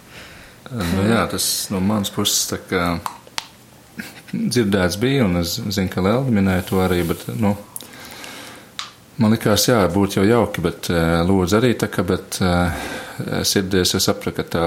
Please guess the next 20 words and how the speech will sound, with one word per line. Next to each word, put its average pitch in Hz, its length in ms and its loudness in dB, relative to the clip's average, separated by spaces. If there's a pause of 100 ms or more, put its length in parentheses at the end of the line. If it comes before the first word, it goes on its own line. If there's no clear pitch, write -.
(160)
cerība 87 400 2
diezgan 87 320 2
maza, 110 300 2
un 78 100 0
ka - 160 -14 (140)
arī 82 240 0 (880)
ja 87 160 4
arī 87 180 4
nebūs, 107 440 4
tad 82 80 -4
es - 120 -4
arī 87 120 2
negribu 82 360 0
būt - 120 -6
vīlies, 113 480 2
un, 90 80 0
zin 113 140 2
kā, 80 180 0
tomēr, 85 400 2
nu, 87 140 2